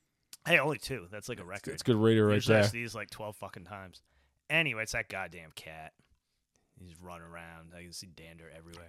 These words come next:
Speaker 2: Yeah, that's what you get.
Speaker 1: Anyway, as I was saying, you need way more Professor. 'Cause he was, like, a super funny character. And why would they not,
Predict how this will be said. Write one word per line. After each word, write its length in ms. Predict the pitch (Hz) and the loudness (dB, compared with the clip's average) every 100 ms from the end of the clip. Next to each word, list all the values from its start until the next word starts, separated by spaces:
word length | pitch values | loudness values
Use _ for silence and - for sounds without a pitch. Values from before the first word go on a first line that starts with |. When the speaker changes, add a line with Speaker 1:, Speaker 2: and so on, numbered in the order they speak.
| 98 | -2
Speaker 2:
Yeah, 240 | 104 101 | 0 2
that's 140 | 98 - | -2 -4
what 80 | |
you 60 | 92 | -4
get. 200 | 107 107 - - - - - - - | -2 -2 -6 -12 -10 -14 -16 -16 -2
Speaker 1:
Anyway, 800 | 160 196 165 117 104 98 95 92 _ _ - | 4 4 4 -4 -6 -6 -8 -10 _ _ -2
as 240 | 156 185 156 | 2 4 6
I 160 | 147 | 4
was 100 | 135 | 4
saying, 520 | - 135 127 123 120 - _ | -2 -2 0 0 -4 -8 _
you 140 | 147 185 | -4 0
need 140 | 233 | 2
way 180 | 160 170 | 6 4
more 180 | 156 131 | 4 -4
Professor. 640 | 120 - 123 - 78 71 _ _ _ _ _ _ _ - | -8 -6 -4 -6 -12 -18 _ _ _ _ _ _ _ -6
'Cause 160 | 160 147 | -4 2
he 80 | |
was, 180 | 175 147 | 2 4
like, 220 | 170 165 | 2 2
a 60 | 156 | 0
super 340 | - 165 151 | -2 -4 -4
funny 300 | - 156 147 | -4 -2 -2
character. 420 | 127 131 131 135 147 | 0 2 2 0 0
And 300 | 220 220 202 - - _ _ _ _ _ _ | 2 2 -2 -14 -20 _ _ _ _ _ _
why 300 | 139 165 202 | 2 8 8
would 180 | 269 247 | 6 4
they 140 | 240 | 4
not, 340 | 196 175 175 | 4 2 2